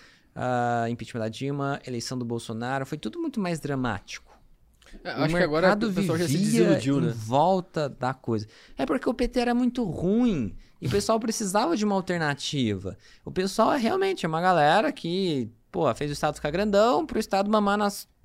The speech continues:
Speaker 1: a galera que participava do Estado mamar nas costas de todo mundo. E aí o pessoal queria alguma coisa. Agora já não tá com eles lá. Ah, e, e a galera tá meio de parte de uma galera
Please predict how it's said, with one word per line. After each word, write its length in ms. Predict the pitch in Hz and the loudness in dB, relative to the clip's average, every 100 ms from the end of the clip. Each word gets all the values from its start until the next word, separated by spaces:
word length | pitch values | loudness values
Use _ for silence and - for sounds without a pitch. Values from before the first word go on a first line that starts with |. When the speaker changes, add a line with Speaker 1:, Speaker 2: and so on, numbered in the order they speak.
| - | -10
Speaker 1:
a 160 | - 151 | -4 2
galera 360 | 156 151 151 | 6 8 6
que 80 | 151 | 4
participava 340 | 143 143 147 151 | -4 -4 -2 -2
do 40 | |
Estado 320 | 175 190 240 | 0 0 0
mamar 200 | 311 320 | 0 -2
nas 140 | 330 - | -4 -4
costas 280 | - 269 226 | -6 -4 -4
de 60 | |
todo 200 | 226 254 | -2 2
mundo. 320 | 240 185 139 - - - - | 2 2 -2 -8 -20 -20 -6
E 60 | - | -4
aí 60 | |
o 40 | 208 | -2
pessoal 320 | 220 220 214 | -2 -2 -2
queria 220 | 220 214 | -2 0
alguma 220 | 214 226 | 0 0
coisa. 260 | 220 175 190 | 0 -2 -2
Agora 320 | 214 262 269 | 0 0 0
já 160 | 196 240 | 0 0
não 160 | 302 | 0
tá 240 | 277 247 320 | 0 -2 -2
com 340 | - 196 170 | -2 0 0
eles 320 | 165 156 147 | -2 -2 -2
lá. 280 | 131 131 220 - _ - - - _ _ 226 | 0 0 0 -8 _ -20 -20 -20 _ _ -6
Ah, 560 | 180 185 185 185 185 - | -2 2 2 2 -2 -6
e, 560 | 196 220 294 269 254 - - 165 190 196 | -12 -10 -8 -6 -6 -6 -12 -6 -6 -6
e 160 | 190 208 | -4 -2
a 60 | |
galera 400 | 240 226 247 233 | 0 2 2 0
tá 120 | 214 226 | 0 0
meio 180 | 233 226 | 0 -2
de 80 | |
parte 340 | - 208 208 - | -4 -4 -4 -4
de 60 | |
uma 120 | 208 190 | -2 2
galera 480 | 180 185 185 185 | 2 4 2 0